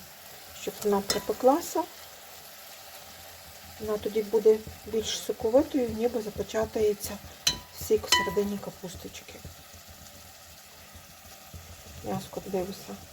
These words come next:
Я не досолювала, мені нормально.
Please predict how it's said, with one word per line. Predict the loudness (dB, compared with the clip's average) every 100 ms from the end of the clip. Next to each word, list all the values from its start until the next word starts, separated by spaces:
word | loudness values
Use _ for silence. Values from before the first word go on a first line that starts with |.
| -18 -20 -20 -18 -18 -18 -20 -20 -18 -16 -4
Я | 2 4
не | 6
досолювала, | 4 2 6 8 6 4 2
мені | 2 2 2
нормально. | 0 0 0 -2 0 -2